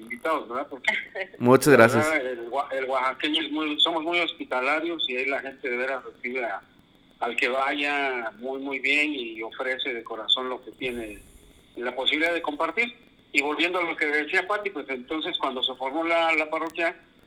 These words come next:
Speaker 1: nos invitaron a formar parte del grupo juvenil. Y ahí fue una, un, bueno, ya cuando más adelante a lo mejor vamos a ver eso, pero nosotros venimos un poquito de una formación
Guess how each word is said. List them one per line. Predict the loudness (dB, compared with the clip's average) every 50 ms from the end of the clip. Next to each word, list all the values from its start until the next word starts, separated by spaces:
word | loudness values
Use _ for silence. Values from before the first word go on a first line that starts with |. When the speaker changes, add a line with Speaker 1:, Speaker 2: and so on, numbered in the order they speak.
| _ -10
Speaker 1:
nos | -4 -2 0 0
invitaron | 0 -2 -4 -2 -2 0 0 0 0 -2
a | -4
formar | -4 -6 -6 -2 0 0 0 -2 -2 -2
parte | 0 0 0 -2 -4 -6 -6 -6
del | -4 -6 -8 -8
grupo | -8 -10 -10 -10 -10
juvenil. | -10 -6 -6 -4 -4 -4 -6 -8 -10 -16 -20 -20 -20 -20 -20 -20 -20 -20 -10 -4
Y | -2
ahí | -2 0 0
fue | 0 0
una, | 0 2 4 4 4 4 2
un, | 0 0 0 -2 -2 -2 -2 -4 -2
bueno, | 0 0 0 0 0
ya | -2 -2 -2
cuando | -2 -4 -4 -4 -6 -6 -6 -8 -8 -10 -12 -14 -18 -20 -20 -20 -20 -20 -20 -20 -20 -18 -10 -4
más | 0 0 0 0 0
adelante | -2 -2 0 0 0 -2 -2 -2
a | -4
lo | -4 -4
mejor | -6 -6 -6 -6
vamos | -6 -6 -6 -6 -6
a | -4 -4
ver | -4 -2 -2
eso, | 0 0 0 0 -2 -10 -14 -20 _ -20 -20 -20 -20 -10 -4
pero | -4 -2 -2 -2 -2 -2 -4 -4 -4 -6 -8 -12 -16 -20 -20 -20 -12 _ -6 -4
nosotros | -2 -2 0 0 0 0 0 -2 -2 -2 -2 -2 -4 -4 -6
venimos | -6 -4 -4 -2 -2 0 -2 -2
un | -2 -2
poquito | -2 -4 -4 -2 -2 -2
de | -2
una | 0 -2 -2
formación | -2 0 0 0 -2 0 0 0 0 0 -2